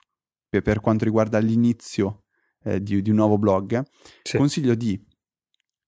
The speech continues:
Speaker 1: ehm, una volta che si ha, eh, creato il proprio blog e, e funziona, e si ha postato il primo articolo, di andare su If This Then That, servizio che, di cui abbiamo sempre parlato, e di impostare una ricetta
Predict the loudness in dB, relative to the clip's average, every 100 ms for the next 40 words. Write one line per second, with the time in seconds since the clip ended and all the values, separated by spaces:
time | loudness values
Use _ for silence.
0 | _ 0 0 0 -6 -2 0 0 0 -4
1 | -2 0 0 -2 -6 -6 -6 -8 -12 -14
2 | -4 0 2 2 -2 -2 -4 -2 0 0
3 | 0 -2 -4 -2 0 0 0 0 2 0
4 | 0 0 -2 -6 -4 -2 -2 0 0 2
5 | 0 -2 -4 0 0 -2 -10 -2 0 2
6 | 0 -4 -2 -4 -2 -2 0 0 -2 -6
7 | -6 -4 -4 -2 -4 -6 -6 -2 0 2
8 | 2 -2 -6 -2 -2 0 0 0 -2 -2
9 | -4 -8 -16 -4 -2 0 0 0 -2 -2
10 | 0 0 0 0 0 -2 -2 -8